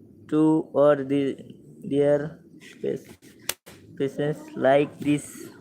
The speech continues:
ठीक है, ठीक है ब्रो, और धन्यवाद।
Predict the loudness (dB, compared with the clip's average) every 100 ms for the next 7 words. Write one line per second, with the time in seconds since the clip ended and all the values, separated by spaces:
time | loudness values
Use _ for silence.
0 | -20 -20 -20 -20 _ -20 _ _ -20 -20
1 | -20 0 2 4 4 4 4 2 4 6
2 | 6 2 0 0 0 4 4 4 -4 -4
3 | -4 -4 -6 -16 -16 -10 -10 -12 -12 -4
4 | 2 6 6